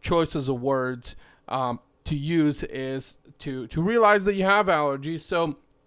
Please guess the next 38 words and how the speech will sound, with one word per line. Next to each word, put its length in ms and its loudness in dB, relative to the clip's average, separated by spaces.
that 220 4
has 160 4
been 220 4
particularly 500 0
true 480 0
for 440 2
myself, 960 2
my 160 -4
wife, 600 0
my 480 -4
now 340 4
thirteen-month-old 1160 0
son 640 2
also. 540 0
So 240 -6
we 140 -10
kinda 200 -2
battled 460 2
the 80 0
winter, 600 2
um, 520 -8
uh, 220 -12
a 80 -12
lot 160 -6
of 80 -18
colds 680 -4
and, 280 -8
uh, 40 -12
uh, 500 -12
sinus 400 2
infections 640 -2
and, 260 -2
and 220 -8
things 200 -4
like 180 -10
that. 340 -4
But, 300 -8
uh, 240 2